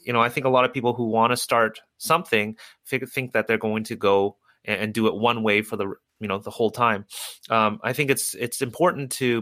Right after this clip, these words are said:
be involved in the community, uh, whether it's a Facebook group or, you know, a forum or whatever, so you can get that feedback, um, and pay attention. You know, read your comments if you're p-, posting up co-, uh, content.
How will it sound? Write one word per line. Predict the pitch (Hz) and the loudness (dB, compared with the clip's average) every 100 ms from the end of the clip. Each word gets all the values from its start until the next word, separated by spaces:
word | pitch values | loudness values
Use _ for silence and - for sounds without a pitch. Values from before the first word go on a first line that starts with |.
| - | -4
be | 120 | -2
involved | 127 120 120 120 | 0 4 2 2
in | 117 | -4
the | 113 | -6
community, | 120 117 113 110 110 - - - | -8 -4 -2 -2 -4 -8 -20 -10
uh, | 110 107 104 | -2 0 2
whether | 113 113 | 2 2
it's | 110 | 0
a | |
Facebook | 110 143 135 127 123 | -2 -2 -2 -4 -4
group | 117 107 101 - | -2 -2 -4 -2
or, | 110 107 104 101 - _ _ - | 2 4 2 0 -8 _ _ -10
you | 143 | -4
know, | 120 110 | 0 0
a | |
forum | 110 - 147 143 127 110 104 | -2 -2 2 4 4 2 -2
or | 113 113 110 107 - _ _ | -2 0 2 2 -2 _ _
whatever, | 120 135 151 160 165 | -4 0 2 2 0
so | 143 139 | -2 -4
you | 123 | -6
can | 127 127 | -8 -12
get | 113 139 160 | -2 -2 0
that | 131 120 | -2 -2
feedback, | - - 139 127 117 101 - - - _ _ | -6 -8 -8 -2 0 0 -2 -12 -20 _ _
um, | 117 107 110 | 0 0 0
and | 113 110 | -6 -6
pay | 123 131 | 0 0
attention. | 120 - 113 123 110 101 | 0 -2 -6 -4 -6 -6
You | 110 | -6
know, | 110 | -4
read | 110 127 151 | -4 -6 -2
your | 143 | -2
comments | 127 - 120 120 104 | -2 2 2 2 -4
if | 113 - | -6 -8
you're | - | -10
p-, | - - | -16 -6
posting | - 123 120 | -4 -4 -6
up | 110 - | -8 -8
co-, | - | -8
uh, | 117 101 95 | -4 -4 -4
content. | - 113 110 98 | -2 -2 -2 -8